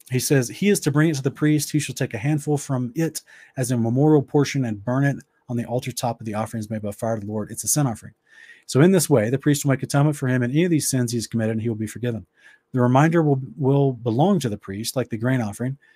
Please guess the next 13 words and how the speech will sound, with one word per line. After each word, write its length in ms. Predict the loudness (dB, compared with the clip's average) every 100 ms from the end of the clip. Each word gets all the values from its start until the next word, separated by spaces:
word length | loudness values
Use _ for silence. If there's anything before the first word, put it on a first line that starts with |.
| _ -4
And 80 |
the 60 | 4
Lord 180 | 6 6
said 180 | 4 4
to 80 |
Moses, 420 | 4 2 0 -4 -6
'If 100 | -4
someone 240 | 0 0
acts 200 | 0 -2
unfaithfully 600 | -4 2 2 2 -4 -6
and 100 | -4
sins 280 | -2 -2 -2
intentionally, 640 | -4 -2 -2 -2 -4 -6